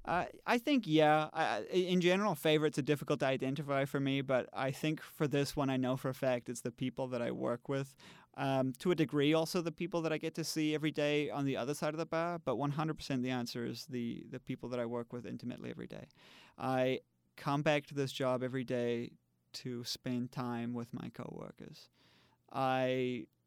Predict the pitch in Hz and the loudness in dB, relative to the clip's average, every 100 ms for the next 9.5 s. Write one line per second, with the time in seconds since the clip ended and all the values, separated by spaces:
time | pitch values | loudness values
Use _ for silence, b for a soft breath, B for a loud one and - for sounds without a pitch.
0 | _ _ - - 151 160 165 147 135 127 | _ _ -16 -8 0 2 4 4 4 4
1 | 123 - - - - - 135 101 131 135 | 2 -2 -10 -18 -8 -4 -4 -2 -2 -2
2 | 139 131 113 - 120 123 113 - _ b | -2 -2 -2 -4 -4 -2 -2 -6 _ b
3 | b - 160 156 135 156 180 - 143 139 | b -6 0 2 4 4 4 2 2 2
4 | 139 131 127 120 - - _ - - 151 | 4 4 4 0 -10 -20 _ -8 0 2
5 | 143 131 139 135 143 135 160 180 120 107 | 2 0 -2 -2 -6 -2 0 0 -2 -4
6 | 127 131 139 151 151 143 135 127 127 131 | -4 0 0 2 0 0 -2 -4 -6 -8
7 | 120 135 B B B 147 156 147 120 - | -10 -10 B B B 2 6 6 4 -2
8 | _ _ _ 156 135 165 160 - 139 143 | _ _ _ -8 0 2 2 -2 2 4
9 | 160 185 151 143 | 4 2 0 -2